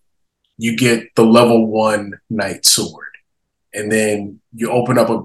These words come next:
a chest and another knight sword comes out. You don't have two knight swords. It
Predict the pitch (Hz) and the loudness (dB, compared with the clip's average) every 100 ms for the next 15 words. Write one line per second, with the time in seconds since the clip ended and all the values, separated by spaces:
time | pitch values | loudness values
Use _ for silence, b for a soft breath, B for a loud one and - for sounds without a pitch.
0 | - 107 - 135 113 - - - - 107 | -6 -4 2 4 4 2 -2 -4 -8 -6
1 | 85 82 90 92 87 82 80 - - - | -6 -6 -6 -6 -10 -8 -2 -2 -2 -14
2 | - 92 - 95 - _ b b b _ | -14 -10 -10 -10 -14 _ b b b _
3 | - 117 165 156 143 - - - 160 165 | -2 4 6 8 6 4 0 0 -2 0
4 | 147 - - - - - - - - - | -2 -6 -2 -2 -2 -16 -16 -12 -12 -14
5 | _ - 123 - | _ -6 -6 -6